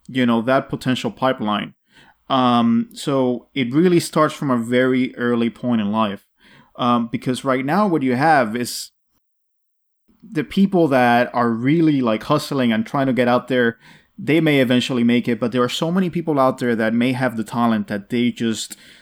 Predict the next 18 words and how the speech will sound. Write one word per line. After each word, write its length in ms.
don't 180
have 200
the 60
tools 640
or 100
they 160
just 200
don't 140
have 140
the 80
confidence 560
or 60
whatever 340
the 120
case 260
may 120
be, 300
that 420